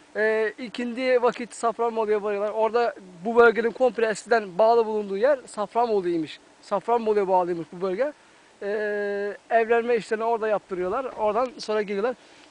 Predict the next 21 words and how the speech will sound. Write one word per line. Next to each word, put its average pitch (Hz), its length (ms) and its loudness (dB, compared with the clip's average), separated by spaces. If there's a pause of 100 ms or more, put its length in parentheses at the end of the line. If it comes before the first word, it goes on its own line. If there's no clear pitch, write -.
O 233 220 6
Safranbolu'dur. 254 760 4 (120)
Hemen 277 260 4
şu - 180 -6
taraf 262 200 2
Karabük'tür. 262 560 2 (420)
Şu - 140 -14
tarafta 285 440 0 (240)
Yenice 262 340 2
istikametidir. 185 680 -6
Yenice 220 280 -4
istikameti 208 400 -8
bu 190 40 -16
taraftadır. 214 360 -12 (240)
Yenice 220 400 0 (720)
meşeleri 208 640 0
önüdür. 185 260 -6 (120)
Buradaki 202 260 -6
dağlarımızda 220 640 -2 (380)
köknar, 226 460 -2 (180)
sarıçam, 233 500 -4